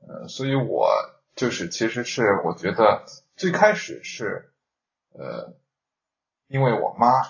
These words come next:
喜欢小提琴，所以我才学了小提琴。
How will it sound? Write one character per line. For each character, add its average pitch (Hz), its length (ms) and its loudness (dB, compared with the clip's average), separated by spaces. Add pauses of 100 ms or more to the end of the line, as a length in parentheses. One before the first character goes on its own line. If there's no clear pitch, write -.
(140)
喜 - 220 -10
欢 98 200 -10
小 - 200 -14
提 95 120 -16
琴， 90 300 -14 (160)
所 101 320 -8
以 90 240 -10 (680)
我 - 160 -2
才 - 200 -12
学 95 160 -10
了 - 140 -8
小 - 240 -14
提 - 100 -18
琴。 - 340 -16